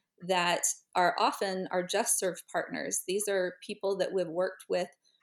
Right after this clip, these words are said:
for many years, and often it's because we've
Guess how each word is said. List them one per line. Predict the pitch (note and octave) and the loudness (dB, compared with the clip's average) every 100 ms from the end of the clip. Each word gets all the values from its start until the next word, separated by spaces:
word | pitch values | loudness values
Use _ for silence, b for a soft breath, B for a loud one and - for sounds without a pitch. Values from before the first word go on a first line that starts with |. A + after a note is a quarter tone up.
| _ | _
for | F#3+ | -4
many | F#3 G#3+ B3 | 0 2 2
years, | G#3+ F3+ F3 E3+ F#3+ - - _ _ _ _ - | 2 2 2 2 0 -4 -6 _ _ _ _ -4
and | F#3+ F3+ F3 F3 - | -2 -2 -4 -4 -2
often | F#3+ - G#3+ G3+ F#3+ G3 - | -2 0 -2 0 -2 -4 -4
it's | F#3+ F#3 - | -4 -2 -4
because | F#3+ F#3+ - A3+ A3 A3 - | -6 -8 -2 2 2 2 2
we've | F#3+ | 0